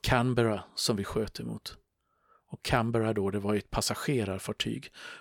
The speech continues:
som användes som trupptransportfartyg under Falklandskriget. Striden, och man ska komma ihåg då att han berättar ju det här över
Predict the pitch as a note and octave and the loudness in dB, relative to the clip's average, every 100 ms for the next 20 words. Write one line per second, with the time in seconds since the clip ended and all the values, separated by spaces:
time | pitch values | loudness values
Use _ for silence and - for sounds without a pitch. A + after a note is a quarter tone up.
0 | - - C3 B2 G2+ G2+ G2 G2+ G#2 - | -2 0 2 2 0 -2 -2 0 -2 -2
1 | - - - - - G2 - A2+ - - | -2 -4 -8 -6 -6 -6 -8 -8 -6 -6
2 | C#3 - A2 G2+ G#2+ G#2 - F#2+ - F#2 | -6 -4 -4 -4 -6 -8 -8 -8 -8 -8
3 | - - B2+ - - - _ _ _ _ | -8 -6 -8 -8 -10 -16 _ _ _ _
4 | _ _ _ _ _ _ _ _ _ _ | _ _ _ _ _ _ _ _ _ _
5 | - - _ _ _ - _ _ _ _ | -20 -20 _ _ _ -20 _ _ _ _
6 | _ _ _ - - - F3+ F3 C3 C3 | _ _ _ 2 4 8 10 10 10 6
7 | B2+ B2 _ _ - C3+ C3 B2 B2+ - | 6 2 _ _ 4 8 8 10 6 8
8 | B2+ - C3+ A#2+ C3+ C3 B2 A2 G2+ A#2 | 6 6 6 6 6 6 6 2 4 0
9 | G#2+ B2 G#2+ - A2 G#2 G#2 G#2+ G2 F#2+ | 2 2 2 0 0 0 0 0 -2 -4
10 | - G#2+ F#2+ G#2 G2+ G2 | 0 0 0 -2 -2 -4